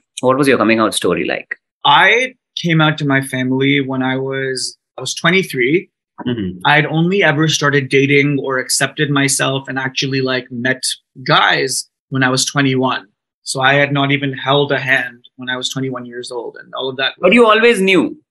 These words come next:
Speaker 1: about your sexuality.
Speaker 2: Yeah, I knew. Subconsciously from the age of thirteen, fourteen,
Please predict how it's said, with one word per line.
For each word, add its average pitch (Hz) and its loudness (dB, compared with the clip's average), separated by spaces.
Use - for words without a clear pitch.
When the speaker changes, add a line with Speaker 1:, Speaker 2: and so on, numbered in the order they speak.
Speaker 1:
about 123 4
your 113 2
sexuality. 113 0
Speaker 2:
Yeah, 151 2
I 143 4
knew. 127 0
Subconsciously 214 2
from 185 2
the 156 6
age 156 4
of 151 -2
thirteen, 151 0
fourteen, 190 -2